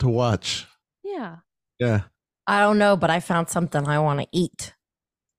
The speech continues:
Speaker 1: Hey,
Speaker 2: What's
Speaker 1: and by
Speaker 2: that?
Speaker 1: the way, by the way, gang, and I say that with all due res-, well, no, I don't do, say all due respect 'cause that was kinda disrespectful.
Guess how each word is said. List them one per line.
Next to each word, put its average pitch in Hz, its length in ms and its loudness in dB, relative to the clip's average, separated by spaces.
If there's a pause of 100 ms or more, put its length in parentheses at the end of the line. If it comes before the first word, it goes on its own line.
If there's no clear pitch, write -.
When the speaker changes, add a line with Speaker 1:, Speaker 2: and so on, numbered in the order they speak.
Speaker 1:
Hey, 107 160 4
Speaker 2:
What's - 160 -2
Speaker 1:
and 113 100 -2
by 127 160 -2
Speaker 2:
that? 127 120 0
Speaker 1:
the 92 60 2
way, 90 240 2
by 123 180 0
the 101 100 4
way, 87 220 2
gang, 64 300 -4
and 95 140 2
I 92 80 4
say 127 300 2
that 85 240 0
with 82 160 2
all 85 280 0
due 85 200 2
res-, 73 340 -2
well, 80 260 0
no, 71 120 -2
I 65 120 0
don't 62 320 -4
do, 67 180 -2
say 60 340 -4 (180)
all 67 120 0
due 65 120 -4
respect 58 460 -4
'cause - 160 -4
that 58 100 -2
was - 100 -4
kinda - 240 -4
disrespectful. - 720 -6